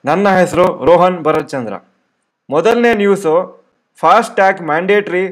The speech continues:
from fifteen February two thousand twenty-one. ಫಾಸ್ಟ್‌ಟ್ಯಾಗ್ ಅಂತ ಈ ಗವರ್ನಮೆಂಟು ಈ ಕಾರ್ಸಲ್ಲಿ ಫಿಟ್ ಮಾಡಕ್ ಹೇಳಿದ್ರು ನೋಡಿ, ಟೋಲ್ ಬೂತ್ಸಲ್ಲಿ automatic ಆಗಿ ಅದು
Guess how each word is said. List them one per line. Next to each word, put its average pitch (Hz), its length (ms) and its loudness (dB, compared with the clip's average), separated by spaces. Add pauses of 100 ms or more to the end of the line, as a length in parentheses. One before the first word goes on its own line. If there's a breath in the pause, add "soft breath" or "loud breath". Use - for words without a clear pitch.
(120)
from 165 240 -6
fifteen 208 380 -6
February 185 480 0
two 180 140 -2
thousand 180 300 0
twenty-one. 160 420 0 (600)
ಫಾಸ್ಟ್‌ಟ್ಯಾಗ್ 180 680 0
ಅಂತ 170 220 -4 (340)
ಈ 147 60 -12
ಗವರ್ನಮೆಂಟು 170 920 -4
ಈ 143 60 -10
ಕಾರ್ಸಲ್ಲಿ 180 680 0
ಫಿಟ್ 190 200 -6
ಮಾಡಕ್ 180 280 0
ಹೇಳಿದ್ರು 165 360 -4
ನೋಡಿ, 139 220 -6
ಟೋಲ್ 175 480 2
ಬೂತ್ಸಲ್ಲಿ 170 420 -2
automatic 170 680 -2
ಆಗಿ 175 180 -2
ಅದು 156 480 -4